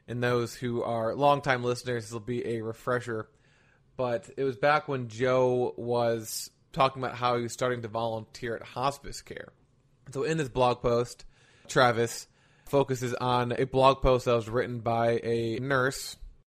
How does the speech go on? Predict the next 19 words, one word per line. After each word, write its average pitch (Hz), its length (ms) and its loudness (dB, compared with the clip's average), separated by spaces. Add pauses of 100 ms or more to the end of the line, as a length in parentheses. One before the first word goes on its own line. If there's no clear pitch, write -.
(180)
all 131 140 4
the 147 80 2
way 147 80 0
back 131 300 0
in 113 120 -8
two 156 80 -10
thousand 135 300 2
and 110 140 -6
nine. 107 420 -6 (1000)
And 120 560 -4
this 127 480 -2
nurse 123 440 -2
worked 117 560 -2
in 120 160 -6
a 117 140 -2 (160)
terminally 131 560 -4
ill 120 180 -2
care 170 300 2
unit 160 340 -2